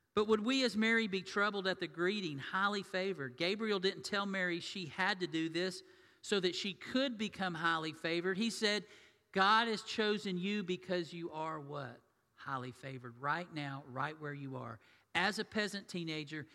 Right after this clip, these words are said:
in this obscure town. And God sees all of us, I believe. That's what I read in this, is that God sees all of us as highly favored right where we are in our lives at any time. Or he never would have come to earth.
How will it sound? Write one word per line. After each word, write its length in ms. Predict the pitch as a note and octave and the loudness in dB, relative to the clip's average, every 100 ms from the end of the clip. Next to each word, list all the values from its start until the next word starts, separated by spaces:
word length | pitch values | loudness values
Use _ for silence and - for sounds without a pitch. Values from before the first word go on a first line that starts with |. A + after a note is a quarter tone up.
| _ - | _ -4
in 240 | F3 F#3 | -2 0
this 260 | E3+ D#3+ - | 0 -4 -6
obscure 480 | D3+ - D3 D3 C#3 | -10 -12 -8 -6 -6
town. 460 | - D3 A#2+ A2 - - - | -6 -6 -8 -12 -18 -16 -4
And 120 | F#3+ | 0
God 360 | F3+ G#3 B3+ B3 | 6 8 8 4
sees 360 | - A3+ G3 - | 0 0 -2 -2
all 280 | G3+ A3 B3+ | 2 4 4
of 120 | G#3+ | 2
us, 160 | G3+ - | 0 0
I 140 | F#3 | 0
believe. 400 | E3 E3 F#3 F3 | 0 0 2 2
That's 240 | G3 A3+ A#3+ | 2 0 0
what 120 | G#3+ | 2
I 120 | G3+ | 2
read 440 | G3+ G3 G#3 G3+ | 2 -2 -2 -4
in 260 | - G#3 G#3 | -4 -2 2
this, 220 | F3+ F3 - - | 2 0 -6 -4
is 140 | F#3+ | -2
that 160 | F#3+ F#3 | 0 0
God 320 | F#3+ G#3+ A3+ | 2 2 2
sees 300 | - G3 F3 - | -2 -6 -6 0
all 280 | G3 A3+ A#3 | 2 4 2
of 140 | F#3 | 2
us 240 | F3+ F3 - | 0 0 -4
as 140 | F3+ - | -6 -2
highly 400 | F#3+ F#3+ G3 F#3+ | 2 4 4 -2
favored 560 | - F3 E3+ F3 E3+ - - | 0 0 2 0 -2 -10 -18
right 380 | - E3 F3+ A3+ | -2 4 4 4
where 180 | A3 A3 | 0 0
we 180 | G3+ F#3+ | 2 2
are 380 | E3+ E3 E3 D#3+ - - | 2 2 0 -2 -10 -4
in 160 | E3+ | 0
our 160 | E3 D#3+ | 0 0
lives 480 | D3+ D3+ D3 C#3+ D#3 | 0 0 -2 -4 -8
at 80 | C#3+ | -6
any 200 | D3 C3+ | -6 -6
time. 500 | - C#3+ C3 A#2 A#2 - - | -8 -8 -8 -12 -16 -20 -4
Or 120 | F#3+ F#3 | 2 2
he 160 | G3+ | 2
never 320 | F#3 F#3+ G#3 | 2 2 2
would 140 | A#3 A#3 | 2 0
have 100 | A3+ | -2
come 220 | A3+ A3 | -2 -2
to 100 | G#3 | -2
earth. 320 | E3 D3+ D#3 | -2 -2 -2